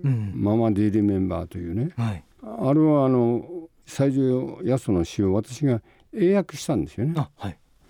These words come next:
Speaker 2: で、その曲を平然と流すわけですよ。
Speaker 1: はい。
Speaker 2: で、別に映画をここで、あの、
Speaker 1: うん。
Speaker 2: 延期しようなんていう上映を考えてませんしね。
Speaker 1: うん。
Speaker 2: 関係がないじゃない。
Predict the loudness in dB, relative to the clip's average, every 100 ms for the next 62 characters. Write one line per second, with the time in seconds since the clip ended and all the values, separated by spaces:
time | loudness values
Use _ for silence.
0 | _ -14 0 2 4 4 4 2 -2 -8
1 | _ _ _ -6 0 2 2 2 0 0
2 | 2 4 2 -2 -8 0 0 2 0 2
3 | 2 4 2 0 -6 -8 -4 -2 -2 -6
4 | _ _ _ _ _ 0 2 2 2 2
5 | 4 4 4 2 0 -4 -2 0 -2 -6
6 | -2 2 2 2 2 2 2 0 0 0
7 | 0 -2 -6 -4 0 2 4 2 0 -4
8 | -12 _ -2 0 0 0 -2 0 -2 -2
9 | -4 -2 -4 -8 -12 _ _ _ _ _
10 | _ -8 2 2 2 2 4 4 4 2
11 | 0 -6